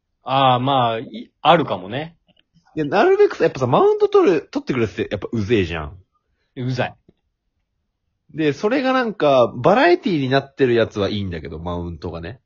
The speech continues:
Speaker 1: うん。
Speaker 2: その、ちゃんとプロレスができる相手だったらいいんだけど、もうなんか、
Speaker 1: はいはいはい。
Speaker 2: 平気でマウント取ってくる人って、マジうざいからさ。
Speaker 1: い-、いるね。
Speaker 2: なるべく自分は避けたいじゃん。
Speaker 1: 避けたい。
Speaker 2: でも俺この前さ、やっぱ俺マウント取っちゃいそうになっちゃった時あって。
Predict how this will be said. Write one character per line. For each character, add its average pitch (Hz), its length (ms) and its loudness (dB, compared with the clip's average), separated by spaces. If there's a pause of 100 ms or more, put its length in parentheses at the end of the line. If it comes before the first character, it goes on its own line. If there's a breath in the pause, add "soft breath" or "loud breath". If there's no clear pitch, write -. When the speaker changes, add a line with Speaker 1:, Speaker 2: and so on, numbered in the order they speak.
Speaker 1:
う 127 80 -8
ん。 101 240 -10
Speaker 2:
そ 123 100 -10
の、 107 200 -10 (160)
ち - 80 -2
ゃ 214 60 4
ん 220 100 -4
と 220 100 0
プ - 120 -10
ロ 202 100 6
レ 196 80 4
ス 190 80 -4
が 190 80 4
で 165 120 0
き 156 100 -6
る 127 60 4
相 101 120 2
手 95 60 -6
だ 85 60 -6
っ - 20 -14
た 90 100 -10
ら 85 60 -6
い - 20 -8
い 82 40 -10
ん - 20 -10
だ 78 80 -12
け 80 80 -8
ど、 85 80 -8
も 90 80 -10
う - 20 -10
な 92 120 -4
ん 95 40 -8
か、 - 60 -12
Speaker 1:
は - 80 -12
い - 20 -20
は - 60 -20
い - 20 -20 (120)
は 131 40 -20
い。 - 60 -20 (140)
Speaker 2:
平 285 200 2
気 262 120 -6
で 240 100 0
マ 226 180 2
ウ 220 80 2
ン - 20 -6
ト 208 60 -12
取 202 160 -4
っ - 40 -20
て 131 120 -4
く 113 80 -6
る 98 80 -2
人 92 160 -8
っ 87 80 -10
て、 80 380 -10 (240)
マ 110 140 -2
ジ 87 120 -10
う 85 100 -8
ざ - 140 -6
い - 80 -12
か - 120 -12
ら 57 80 -8
さ。 - 200 -8
Speaker 1:
い-、 131 60 -8
い - 20 -10
る 120 120 -8
ね。 120 420 -8 (400)
Speaker 2:
な 190 160 -2
る 262 100 0
べ 247 120 -2
く 240 60 -6
自 202 220 -2
分 208 180 0
は 196 80 0
避 123 160 -8
け 135 120 -4
た 123 100 -4
い 87 100 -8
じ - 60 -18
ゃ - 60 -20
ん。 - 20 -20 (560)
Speaker 1:
避 110 140 -8
け 113 120 -8
た 104 140 -8
い。 - 100 -20 (380)
Speaker 2:
で 120 80 -10
も 110 100 -8
俺 110 100 -4
こ 151 140 -8
の 160 120 -4
前 139 280 -4
さ、 92 260 -4
や 95 60 -4
っ 92 80 -10
ぱ 101 100 -6 (120)
俺 110 240 -2
マ 107 180 -4
ウ 123 100 -2
ン 131 60 -8
ト 135 80 -14
取 139 200 -4
っ - 60 -20
ち - 120 -6
ゃ 101 40 -2
い 95 60 -4
そ 90 100 -10
う 92 40 -6
に 90 60 -6
な 95 60 -6
っ 92 80 -10
ち - 100 -14
ゃ 87 40 -6
っ - 60 -18
た - 80 -20
時 - 180 -16
あ 76 60 -12
っ - 80 -20
て。 - 260 -20